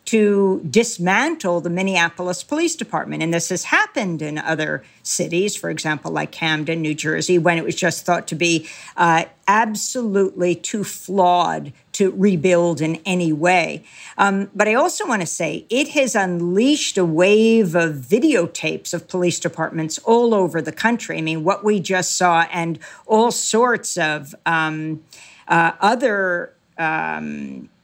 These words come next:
actions. For example, Javier Amblin, a man who was killed over a year ago. M-,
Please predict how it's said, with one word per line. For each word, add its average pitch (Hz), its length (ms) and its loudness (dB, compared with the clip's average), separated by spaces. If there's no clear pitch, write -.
actions. - 800 -4
For 196 160 -4
example, 180 640 0
Javier 185 520 0
Amblin, 180 600 0
a 156 40 -6
man 180 300 0
who 190 100 -2
was 175 160 0
killed 196 260 2
over 175 240 2
a 165 80 4
year 240 460 4
ago. - 360 -4
M-, 190 280 -2